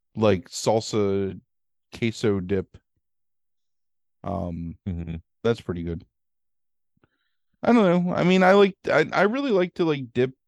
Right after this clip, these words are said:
Speaker 1: tortilla ch-, chips in whatever. Chili, I think, is a good dipping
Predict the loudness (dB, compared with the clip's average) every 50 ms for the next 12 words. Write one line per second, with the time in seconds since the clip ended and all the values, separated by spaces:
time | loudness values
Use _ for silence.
0 | _ _ _ _ _ -8 -6 -6 -4 -2 -2 -2 -2 -2 -4 -12 -18 _ _ -8
1 | -8 -8 -8 -12 -10 -8 -6 -6 -6 -6 -6 -8 _ _ _ _ _ _ _ _
2 | _ -2 0 2 2 2 0 -4 -12 _ _ _ _ _ _ _ _ _ _ _
3 | _ _ _ _ _ _ _ _ _ -4 2 6 6 6 6 6 6 4 4 4
4 | 2 2 0 -2 -2 -2 -2 -2 -2 -2 -2 -2 -4 -2 -2 -4 -6 -4 -4 -6
5 | -6 -6 -8